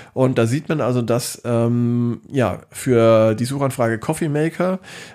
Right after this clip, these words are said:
ähm, inzwischen reine E-Commerce-Websites, wie zum Beispiel Amazon oder auch Walmart,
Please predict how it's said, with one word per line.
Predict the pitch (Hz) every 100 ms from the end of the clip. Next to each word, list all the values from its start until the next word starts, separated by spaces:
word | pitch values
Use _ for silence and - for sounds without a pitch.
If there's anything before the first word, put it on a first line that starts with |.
| -
ähm, | 117 127 127 127 123 113
inzwischen | 135 - 165 - 147 135
reine | 117 123 143
E-Commerce-Websites, | 190 - 160 117 95 92 - 104 - - 92 -
wie | 135
zum | - 120
Beispiel | 101 - - -
Amazon | 131 131 110 98 90
oder | 98 85
auch | 104 95
Walmart, | 127 170 95 117 156